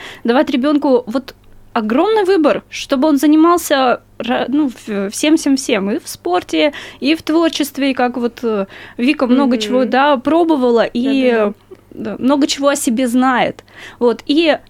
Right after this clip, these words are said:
Speaker 1: вот классно, когда с качеств, да, с качеств, э, начинается, и, э, профессия, это же,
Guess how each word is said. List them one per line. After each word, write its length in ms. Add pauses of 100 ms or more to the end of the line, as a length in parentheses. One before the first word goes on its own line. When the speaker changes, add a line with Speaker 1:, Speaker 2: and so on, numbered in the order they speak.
(160)
Speaker 1:
вот 200
классно, 420
когда 240
с 80
качеств, 460
да, 260
с 80
качеств, 560
э, 160
начинается, 800
и, 400 (480)
э, 320 (440)
профессия, 540
это 160
же, 300